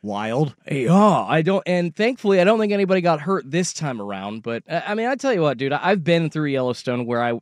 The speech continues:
Speaker 2: I was surrounded. My wife and I, our car was surrounded by a pack of bison just crossing the road. You've just gotta deal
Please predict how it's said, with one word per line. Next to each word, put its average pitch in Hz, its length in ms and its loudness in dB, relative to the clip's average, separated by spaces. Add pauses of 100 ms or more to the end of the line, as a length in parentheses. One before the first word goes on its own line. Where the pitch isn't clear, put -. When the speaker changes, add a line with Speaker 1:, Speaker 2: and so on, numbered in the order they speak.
(120)
Speaker 2:
I 127 80 -2
was 117 160 -4
surrounded. 123 720 -4
My 104 160 -10
wife 117 240 -4
and 120 100 -6
I, 117 120 -2
our 107 120 -4
car 123 380 -4
was 107 200 -6
surrounded 143 640 -4
by 123 220 -6
a 123 140 -10
pack 180 420 -8
of 139 220 -6
bison 143 500 -6
just 120 380 -12 (480)
crossing - 420 -12
the 117 80 -8
road. 147 340 0
You've 135 200 -6
just 175 260 -6
gotta 208 320 2
deal 214 640 2